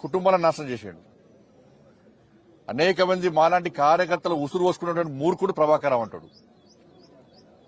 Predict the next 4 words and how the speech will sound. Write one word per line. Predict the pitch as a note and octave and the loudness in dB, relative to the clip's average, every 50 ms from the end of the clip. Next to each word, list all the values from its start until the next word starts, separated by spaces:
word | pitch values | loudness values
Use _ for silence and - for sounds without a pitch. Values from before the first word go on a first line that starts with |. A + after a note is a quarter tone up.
| _ _ _ _ _ _ _ _ _ _ C#3 D3+ | _ _ _ _ _ _ _ _ _ _ -2 -2
ఈ | F3+ F3 - D#3 | -2 0 2 2
ప్రభుత్వం | D#3+ F#3 F#3 - G3+ G3 E3+ E3 | 2 2 2 0 2 2 4 4
రాచమర్యాదలతో | F3+ F3+ - G3 F#3 F#3+ F#3+ F#3+ F#3+ F3+ F3+ F#3 F3 F3+ | 4 2 2 2 2 2 2 2 2 0 0 -2 -2 -4
చేస్తున్నది. | F3 - - E3+ D#3+ D3 B2+ A#2+ A#2 | -4 -4 -4 -4 -4 -4 -4 -4 -8